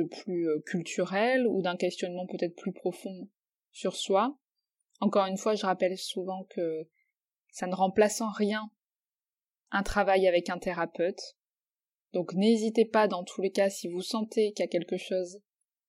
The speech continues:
à creuser, d'aller rencontrer un ou une psychologue. Ça permet de savoir si justement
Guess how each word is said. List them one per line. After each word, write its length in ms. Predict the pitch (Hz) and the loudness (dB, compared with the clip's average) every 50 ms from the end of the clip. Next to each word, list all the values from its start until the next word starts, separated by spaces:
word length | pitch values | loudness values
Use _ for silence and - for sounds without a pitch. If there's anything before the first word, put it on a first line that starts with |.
| _ _ _ _ | _ _ _ _
à 120 | - 185 185 | 2 2 2
creuser, 640 | - - - 190 185 175 170 180 185 226 269 - _ _ _ _ _ _ _ _ _ _ _ _ _ _ _ _ _ _ | 0 -4 -4 -4 -2 0 0 0 0 0 -2 -4 _ _ _ _ _ _ _ _ _ _ _ _ _ _ _ _ _ _
d'aller 260 | - 180 190 180 185 180 | 8 8 8 8 8 4
rencontrer 640 | 180 175 170 - 240 233 - - - - - 196 - _ _ _ _ _ _ _ _ | 2 -2 -4 -6 -8 -8 -8 -8 -8 -8 -8 -10 -14 _ _ _ _ _ _ _ _
un 140 | - 185 180 | -2 -2 0
ou 140 | 175 175 175 175 | -2 -2 -4 -6
une 80 | 175 | -8
psychologue. 680 | 175 - - 175 160 - 165 151 151 151 175 185 196 - _ _ _ _ _ _ _ _ _ _ _ _ | -8 -8 -8 -8 -4 -4 -4 -2 -2 -2 -4 -4 -6 -10 _ _ _ _ _ _ _ _ _ _ _ _
Ça 180 | - - 190 185 | -2 -2 -2 2
permet 320 | - 190 175 175 196 208 | 2 0 0 2 0 0
de 100 | 190 196 | 0 0
savoir 420 | 190 - - 175 165 175 190 214 214 | 0 0 -2 0 2 2 0 0 0
si 160 | - - 180 | -2 -4 -4
justement 640 | 175 180 175 - - 196 175 170 190 226 254 247 | -4 -4 -8 -4 -4 -4 -2 -2 -2 -2 -2 -2